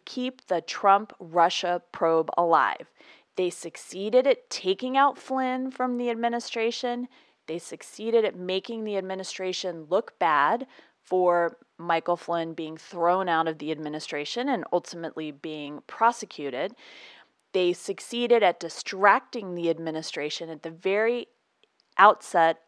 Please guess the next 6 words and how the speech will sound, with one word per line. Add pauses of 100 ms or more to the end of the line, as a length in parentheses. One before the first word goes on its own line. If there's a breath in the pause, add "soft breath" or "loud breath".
of
the
new, (340 soft breath)
uh,
i-,
administration.